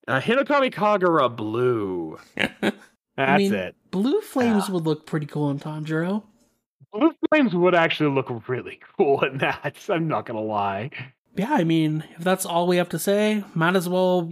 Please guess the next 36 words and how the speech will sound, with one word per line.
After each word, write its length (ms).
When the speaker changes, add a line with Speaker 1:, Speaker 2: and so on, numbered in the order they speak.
Speaker 2:
jump 300
out 160
of 100
here 320
and 300
rest 380
until 640
the 100
Entertainment 840
District 400
arc 500
makes 240
us 140
busy. 500
Speaker 1:
It 160
is 100
soon 420
time 460
for 160
the 80
greatest 340
Hashira, 520
the, 140
the, 180
the, 220
the 260
most 240
fabulous 600
of 160
Hashira. 600
Soon. 520
Speaker 2:
I 100
don't 220
think 180
we're 160
ready. 400